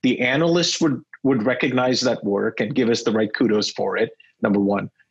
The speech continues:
Number two, that we'd at least get a look at every deal that was in the marketplace and be able to win,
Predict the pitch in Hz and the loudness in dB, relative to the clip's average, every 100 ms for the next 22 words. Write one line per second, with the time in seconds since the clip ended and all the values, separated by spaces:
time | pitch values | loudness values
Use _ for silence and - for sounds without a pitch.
0 | - 131 135 135 - 208 175 156 156 - | -2 2 2 2 2 4 6 4 0 -12
1 | - 120 131 127 123 _ _ _ _ - | -8 -2 0 0 -2 _ _ _ _ -2
2 | 147 180 170 214 254 233 - 180 120 117 | 0 2 0 2 2 0 0 0 2 2
3 | 135 185 180 127 123 131 107 135 147 139 | 2 2 2 0 2 0 2 2 4 2
4 | 131 123 123 117 104 110 113 - - 113 | 2 0 0 0 0 -2 -4 -6 0 2
5 | 113 - - _ - 117 120 120 104 120 | 0 -2 -10 _ -4 0 2 2 0 0
6 | 123 135 123 98 123 127 123 | 2 2 0 2 2 2 0